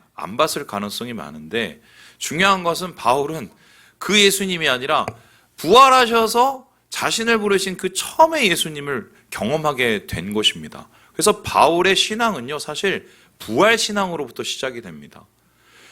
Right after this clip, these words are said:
내가 죽을 짓만 하고 죽을 일만 하고 있었던 그때에 나를 살리기 위해서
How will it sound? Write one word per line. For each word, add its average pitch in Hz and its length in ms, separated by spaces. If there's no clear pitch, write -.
내가 151 580
죽을 180 360
짓만 165 380
하고 139 280
죽을 139 340
일만 135 340
하고 131 380
있었던 110 480
그때에 104 720
나를 147 440
살리기 214 600
위해서 175 480